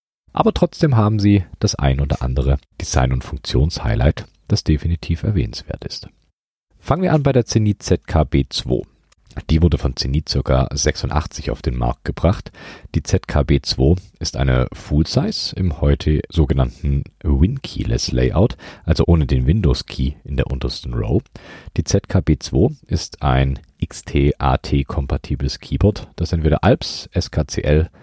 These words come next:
S K C M Switches oder Mitsumi Miniature Mechanical Switches benutzt.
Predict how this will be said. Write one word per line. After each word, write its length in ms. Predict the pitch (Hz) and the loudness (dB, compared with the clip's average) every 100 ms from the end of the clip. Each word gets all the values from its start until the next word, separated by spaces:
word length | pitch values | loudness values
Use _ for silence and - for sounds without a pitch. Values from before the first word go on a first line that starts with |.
| - - | -20 -10
S 200 | - - | -8 -4
K 160 | - 69 | -4 -4
C 160 | - | -6
M 180 | - 62 | -6 -6
Switches 580 | - - - - - - - | -4 -2 -2 -2 -4 -6 0
oder 320 | 107 220 226 | 4 4 2
Mitsumi 580 | 190 - - 120 120 117 | -2 -4 0 0 2 0
Miniature 640 | 87 85 87 - 82 80 - - _ | 0 2 0 0 0 0 -4 -20 _
Mechanical 640 | 104 - - 69 69 - - | -2 0 0 0 0 0 -2
Switches 480 | - - - - | -2 -6 -6 -12
benutzt. 520 | - - - - - | -12 -14 -14 -14 -16